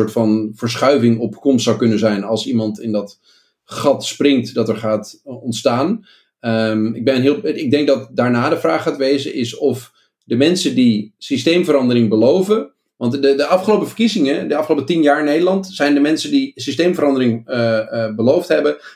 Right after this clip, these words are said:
nooit echt in de positie gekomen van macht om dat dan ook waar te gaan maken. En ik denk dat die groepen waar we het dan in ons,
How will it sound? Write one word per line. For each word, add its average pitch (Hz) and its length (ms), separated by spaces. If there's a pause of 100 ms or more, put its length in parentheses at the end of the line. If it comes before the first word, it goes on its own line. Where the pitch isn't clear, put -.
(100)
nooit 160 340
echt 185 280
in 151 60
de 123 80
positie - 300
gekomen 127 360
van 113 180
macht - 380
om 127 180
dat 123 140
dan 131 140
ook 120 160
waar 127 220
te - 60
gaan - 180
maken. - 300 (460)
En 123 180
ik 127 120
denk 135 180
dat 117 260
die 113 160
groepen 110 280
waar 101 100
we 98 60
het 104 100
dan 107 320
in - 280
ons, 107 320